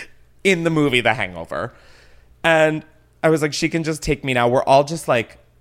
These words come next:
so, like, literally. Andrew goes, "I'm ready to die." Dylan goes, "I'm dead." And then I go,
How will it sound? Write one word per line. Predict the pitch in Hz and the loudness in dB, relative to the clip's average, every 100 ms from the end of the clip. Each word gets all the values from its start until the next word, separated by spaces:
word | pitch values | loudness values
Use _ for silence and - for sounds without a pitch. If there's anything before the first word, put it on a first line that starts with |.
| _ | _
so, | - - - | -18 -8 -8
like, | - 156 143 - | -6 -2 -4 -2
literally. | 139 131 107 131 - _ _ _ _ _ _ _ _ - | -4 -2 -4 -8 -14 _ _ _ _ _ _ _ _ -2
Andrew | 156 131 | 0 0
goes, | 123 110 | -4 -2
"I'm | 156 | 0
ready | 139 127 | 2 2
to | 120 117 | -2 -2
die." | 113 98 87 117 _ _ | -2 -2 -6 -14 _ _
Dylan | 127 151 151 123 | -4 0 0 0
goes, | 117 113 - | -2 -4 -2
"I'm | 123 120 | 0 0
dead." | 120 110 104 127 - _ | 0 -2 -2 -6 -20 _
And | 156 | -2
then | 151 147 | 0 0
I | |
go, | 139 123 110 127 | 2 2 0 -2